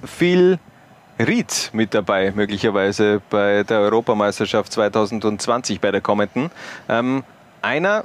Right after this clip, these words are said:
äh, der, der wird sehr schwer haben, dass er da vielleicht noch auf diesen, auf den E-M-Zug, äh, raufhüpft, weil eben das Überangebot in der Schaltzentrale beziehungsweise auch über außen gegeben ist, ist ein Thomas Murk. Auch der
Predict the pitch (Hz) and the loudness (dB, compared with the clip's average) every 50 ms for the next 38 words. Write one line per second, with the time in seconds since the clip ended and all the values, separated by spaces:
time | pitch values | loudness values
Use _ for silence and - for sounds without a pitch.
0 | - 123 151 180 190 185 160 127 120 127 131 131 127 131 131 143 139 139 139 139 | -4 -2 -2 0 0 0 0 0 0 2 2 2 2 2 2 2 2 2 2 2
1 | 127 - 139 165 170 123 117 120 131 123 135 127 131 139 131 139 131 - 151 135 | 2 2 2 2 2 2 0 -2 0 0 0 0 2 2 2 2 0 0 0 0
2 | 131 131 - 143 135 123 139 131 - - 147 135 139 143 139 139 139 - 127 127 | 0 0 0 -2 -2 0 -2 -2 -2 -2 -2 0 0 0 0 0 0 0 -2 -2
3 | - - 139 131 135 - 127 117 127 147 160 156 - 160 147 139 - - - 123 | 0 -2 -2 0 0 0 2 2 0 0 -2 -2 0 0 0 0 0 0 0 2
4 | 127 127 127 127 117 117 131 185 196 - - 131 151 170 - - - - - - | 4 4 4 4 2 2 0 0 -2 -2 -2 -2 -2 -2 -4 -14 -14 -12 -12 -12
5 | - - 98 117 117 123 135 - - 127 131 131 143 139 131 135 123 - - - | -8 -4 0 2 2 2 2 0 0 0 0 0 0 0 0 0 -2 -2 -4 -2
6 | 202 220 180 123 104 104 110 110 107 92 113 110 107 104 - - - - - - | 0 2 2 2 2 2 2 0 0 2 2 2 2 2 -2 -8 -10 -8 -6 -4
7 | 117 117 117 107 - 117 113 117 - 135 123 110 - - 113 120 127 123 117 120 | -2 0 0 0 0 0 0 0 0 -2 -2 0 0 2 2 2 2 0 -2 -4
8 | - - 123 123 113 123 120 120 104 101 127 - - 131 123 117 113 139 147 - | -6 -6 -6 -4 -2 0 0 2 2 2 2 2 0 2 2 2 2 2 0 -2
9 | 143 127 - - - - - - - 123 117 143 160 170 180 - - 180 190 - | -4 -6 -6 -8 -14 -16 -8 -4 -2 0 2 2 0 0 0 0 0 0 0 0
10 | - - - 208 185 185 - 180 170 156 - 185 185 180 156 131 - 170 165 131 | -2 -2 -2 -2 -2 0 0 0 0 0 0 0 2 2 0 0 2 2 2 2
11 | 107 117 120 - - - 147 151 165 180 | 2 0 -2 -2 0 2 2 2 2 0